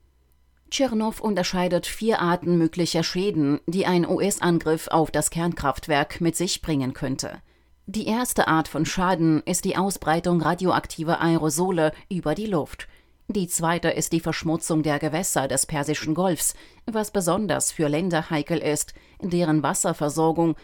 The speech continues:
stark von der Meerwasserentsalzung abhängt. Die dritte Art von Schäden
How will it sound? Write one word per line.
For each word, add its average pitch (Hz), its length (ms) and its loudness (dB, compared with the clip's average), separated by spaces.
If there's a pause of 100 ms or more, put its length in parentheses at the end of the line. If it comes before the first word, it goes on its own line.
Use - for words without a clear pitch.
(100)
stark 208 420 -6
von 190 160 -2
der 170 120 2
Meerwasserentsalzung 151 1200 0
abhängt. - 560 -8 (420)
Die 214 180 0
dritte 196 300 0
Art 143 180 0
von 139 200 -4
Schäden 160 500 2